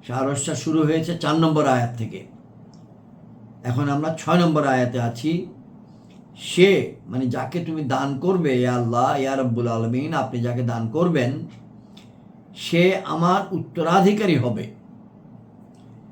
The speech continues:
এবং ইয়াকুবের বংশধরদের উত্তরাধিকারী হবে।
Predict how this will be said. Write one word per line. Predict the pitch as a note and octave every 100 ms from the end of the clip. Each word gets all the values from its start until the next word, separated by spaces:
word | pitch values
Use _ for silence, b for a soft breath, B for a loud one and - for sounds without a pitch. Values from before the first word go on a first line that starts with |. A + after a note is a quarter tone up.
| -
এবং | - C#3 D#3 D3+
ইয়াকুবের | D3+ D#3+ D#3+ G3+ F#3 G3+ C#3+ B2+
বংশধরদের | D#3+ F3+ - G#3 F#3+ F#3 E3+ F3+ F3+ -
উত্তরাধিকারী | C#3 - E3+ D#3+ D#3+ F3+ F#3 D#3
হবে। | A#2+ A2+ -